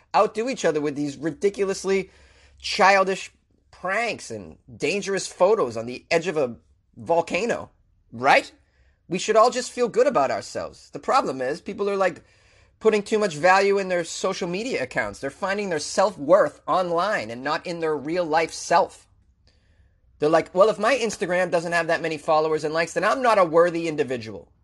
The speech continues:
Well, that's bullshit, man. You are a worthy individual. You're much more worthy than what your Instagram account says.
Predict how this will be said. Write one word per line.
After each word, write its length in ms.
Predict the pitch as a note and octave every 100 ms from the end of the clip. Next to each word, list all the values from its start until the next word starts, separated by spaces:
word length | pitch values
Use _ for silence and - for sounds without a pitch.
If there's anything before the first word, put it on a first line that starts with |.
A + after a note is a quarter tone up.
| _
Well, 100 | C#3
that's 160 | F3 D3
bullshit, 600 | D3+ G3+ B3 - B2 A2
man. 300 | G2+ G2 C#3 _ _
You 220 | - G#3+ G#3
are 180 | B3+
a 40 | A#3+
worthy 360 | C#3+ C3+ A#2+
individual. 480 | A#2 A2+ A2+ A2 A2+
You're 120 | C3
much 220 | E3+ C4+ B3+
more 160 | A3+
worthy 300 | D#3 E3 E3+
than 160 | E3 E3
what 120 | E3+
your 140 | D#3
Instagram 400 | F3+ A#3+ B3 F3
account 300 | B2 - G2+
says. 340 | G2+ G2+ A#2+